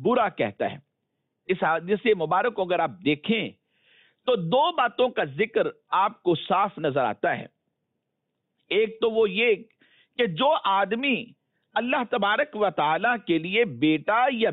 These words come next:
بیٹی کا عقیدہ رکھتا ہے، وہ دراصل اللہ تبارک و تعالیٰ کو محتاج قرار دیتا ہے، اور یہ اللہ تبارک و تعالیٰ کے لیے گالی ہے۔ اور دوسرا وہ آدمی جو مرنے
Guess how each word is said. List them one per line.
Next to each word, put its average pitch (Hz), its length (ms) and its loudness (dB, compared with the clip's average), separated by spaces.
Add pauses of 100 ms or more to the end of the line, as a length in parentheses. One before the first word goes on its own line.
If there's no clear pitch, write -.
بیٹی 151 380 0
کا - 260 -2
عقیدہ 262 480 -2
رکھتا - 320 -2
ہے، - 80 -12 (260)
وہ 233 200 4 (140)
دراصل 226 800 0 (160)
اللہ 226 380 0
تبارک 175 380 -2
و 143 140 2
تعالیٰ 180 340 0 (100)
کو 214 140 4 (480)
محتاج 226 800 0
قرار 220 300 2
دیتا 170 400 0
ہے، - 80 -12 (640)
اور 170 120 2
یہ 220 160 2
اللہ 185 240 0
تبارک 165 340 0
و 143 100 0
تعالیٰ 180 360 0 (100)
کے 123 80 0
لیے 123 360 2 (300)
گالی 113 320 0
ہے۔ - 100 -10 (640)
اور 175 100 0
دوسرا 196 520 0
وہ 262 220 2
آدمی 156 360 -2 (500)
جو 262 200 2
مرنے 247 480 -2